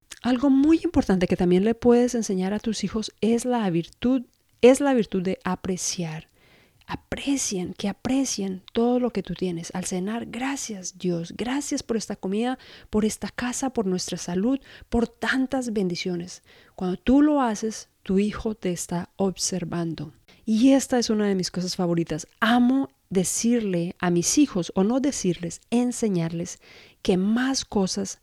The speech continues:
no significan más felicidad. Algo que yo personalmente usaba con mis hijos pequeños cuando querían un juguete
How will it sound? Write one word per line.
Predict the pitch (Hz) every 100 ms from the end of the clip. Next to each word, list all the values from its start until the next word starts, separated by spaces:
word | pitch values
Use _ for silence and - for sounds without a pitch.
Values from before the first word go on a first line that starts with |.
| _ _
no | 196 220
significan | 226 233 196 - 175 185 185 185
más | 180 170 165 175
felicidad. | - 180 175 - 165 147 139 _ _
Algo | 202 247
que | 254 190
yo | 220 233
personalmente | 247 - 185 175 185 196
usaba | 175 180 175
con | - - 196 185
mis | 185 - 254
hijos | 233 233 -
pequeños | 180 180 175 180
cuando | 185 175 -
querían | 170 175 180
un | 185 165
juguete | 185 277 349 - 285